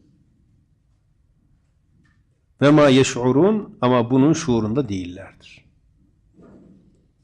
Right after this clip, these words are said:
فِي قُلُوبِهِمْ مَرَضٌ. Bunların kalplerinde zaten bir hastalık vardır.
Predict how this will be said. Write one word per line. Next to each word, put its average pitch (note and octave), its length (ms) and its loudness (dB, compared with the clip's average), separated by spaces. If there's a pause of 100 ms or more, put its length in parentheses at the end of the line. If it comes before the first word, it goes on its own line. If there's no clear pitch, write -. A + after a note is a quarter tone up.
(1500)
فِي A3+ 200 2
قُلُوبِهِمْ A3 680 2
مَرَضٌ. B2+ 440 2
Bunların G#3+ 340 0
kalplerinde G#3+ 420 0
zaten D#3+ 420 0
bir E3 80 -2
hastalık C#3 460 -2
vardır. A#2 640 -2